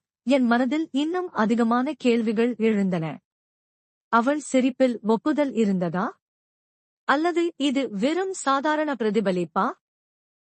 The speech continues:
என்று யோசித்துக் கொண்டிருந்தேன். அவள் சிரிப்பு எனக்கு கொஞ்சம் அமைதியையும் அளித்தது. மாலை நேரம் ஆகிவிட்டது.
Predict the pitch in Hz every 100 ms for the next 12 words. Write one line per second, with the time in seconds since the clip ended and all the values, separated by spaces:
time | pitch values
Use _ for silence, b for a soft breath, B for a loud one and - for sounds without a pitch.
0 | _ _ 226 247 247 302 - 208 262 339
1 | - 349 311 262 240 220 214 196 185 160
2 | 143 - _ _ _ _ _ _ _ _
3 | - 247 254 247 - 302 349 - 370 381
4 | 262 233 - 349 - 247 247 311 294 -
5 | 247 302 294 285 277 311 214 220 185 190
6 | 175 165 - _ _ _ _ _ _ _
7 | _ - 208 240 330 370 339 254 269 311
8 | - 226 220 220 196 - 190 180